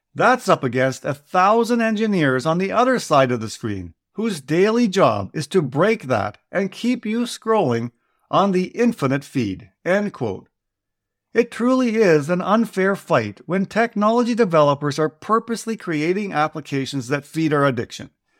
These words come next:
Technology addiction is a real condition that can lead to anxiety, depression, mood swings, social challenges, and memory problems. Quote, "Several studies also show people are more likely to overeat and make unhealthier food choices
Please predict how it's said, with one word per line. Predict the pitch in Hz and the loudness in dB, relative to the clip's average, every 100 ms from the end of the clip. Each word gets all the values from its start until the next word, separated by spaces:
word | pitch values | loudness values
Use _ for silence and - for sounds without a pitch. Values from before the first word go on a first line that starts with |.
| _ _ - | _ _ -4
Technology | 208 185 196 233 240 254 | -4 2 4 4 4 2
addiction | 208 240 - 135 123 | 4 2 2 -4 -4
is | 156 196 | -4 -2
a | |
real | 185 160 226 247 | -2 0 2 2
condition | - 220 208 170 127 113 | 2 0 2 0 -2 -4
that | 139 | -4
can | 160 151 | -2 -2
lead | 156 208 | 0 -2
to | - | -2
anxiety, | 151 127 113 147 202 226 | -2 -2 2 2 2 0
depression, | 208 - 170 151 - 143 135 | -4 -4 -2 -2 -2 -6 -4
mood | 196 240 | -4 -4
swings, | - 202 208 190 - _ _ _ | -4 -6 -4 -6 -14 _ _ _
social | - - 233 254 190 139 | -16 0 2 2 -2 -4
challenges, | - 123 120 117 127 - | -2 0 0 -2 -6 -8
and | - 160 | -6 -4
memory | 151 139 117 101 | 0 0 0 -4
problems. | - 95 90 - _ _ _ _ _ _ _ _ | -8 -8 -8 -12 _ _ _ _ _ _ _ _
Quote, | 220 226 220 _ _ _ _ | -2 -2 -2 _ _ _ _
"Several | - 247 262 262 | -2 2 4 4
studies | - 175 160 160 | 2 2 2 2
also | 151 170 185 214 | 0 -2 -2 -4
show | - 190 | -2 -2
people | - 165 139 | -2 -6 0
are | 147 143 | 2 2
more | 170 220 | 2 0
likely | 185 196 190 190 | 0 -2 -2 -6
to | 175 | -6
overeat | - 190 202 185 143 135 | 0 0 0 0 0 0
and | 147 151 | -2 -2
make | 175 208 | -2 0
unhealthier | 180 202 156 220 220 226 | 0 0 2 0 0 -4
food | 202 247 247 | -4 -4 -4
choices | - 120 110 139 139 | -4 -4 -4 -6 -10